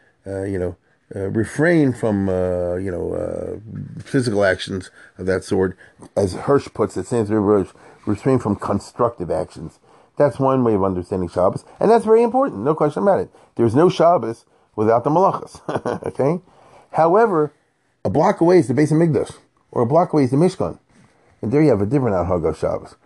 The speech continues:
There, there is fire, but it's a sacred fire. There, there is, um, many other things m-, malacha is done, but they're done for karbonos, which is kachim, uh, for ketoris. All these, uh, sublime notions. And, uh,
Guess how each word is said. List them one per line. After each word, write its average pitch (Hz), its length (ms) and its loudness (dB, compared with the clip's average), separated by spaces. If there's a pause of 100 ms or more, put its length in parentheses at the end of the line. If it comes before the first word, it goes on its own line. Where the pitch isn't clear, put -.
(300)
There, 139 160 4
there 117 160 2
is 151 160 4
fire, 104 460 0 (380)
but 92 100 -4
it's 92 120 -10
a 90 80 -4
sacred - 360 -2
fire. - 400 -6 (400)
There, 135 200 4
there 110 180 2
is, 123 300 4 (200)
um, 92 420 -2 (260)
many 104 280 2
other 104 180 2
things 101 360 -2
m-, 98 180 -6
malacha 98 400 0
is 92 60 -2
done, 120 240 0
but 107 140 -2
they're 95 100 0
done 117 240 -2 (220)
for - 140 -6
karbonos, 98 600 -2
which 90 160 -8
is 85 100 -12
kachim, 90 500 -6 (580)
uh, 87 260 0 (340)
for 92 200 -6
ketoris. 110 580 -2 (320)
All 135 160 0
these, 131 280 -2 (200)
uh, 104 160 0
sublime 113 580 0
notions. 101 520 -2 (560)
And, 101 320 0
uh, 98 260 2